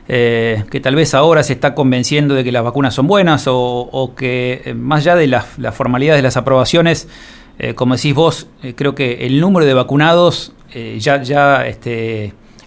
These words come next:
hace que tengamos suficiente experiencia y suficiente prueba de las vacunas. Eh, eh, ¿dónde puede acudir alguien que tiene dudas o que quiere hablar,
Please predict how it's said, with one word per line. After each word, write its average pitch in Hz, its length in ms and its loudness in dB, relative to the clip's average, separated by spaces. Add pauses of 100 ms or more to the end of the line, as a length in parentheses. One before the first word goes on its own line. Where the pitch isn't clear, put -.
hace 135 220 -4
que 120 100 -4
tengamos 143 380 0
suficiente 151 540 -2
experiencia 147 580 0
y 123 60 -2
suficiente 143 640 -2
prueba 170 380 4
de 131 80 2
las 117 120 2
vacunas. 147 540 0 (480)
Eh, 113 680 0 (540)
eh, 135 280 -8 (140)
¿dónde 262 340 4
puede 202 300 4
acudir 170 360 2
alguien 170 280 2
que 135 100 -2
tiene 147 260 0
dudas 180 420 4
o 139 80 -8
que 117 120 -10
quiere 165 200 0
hablar, 156 360 2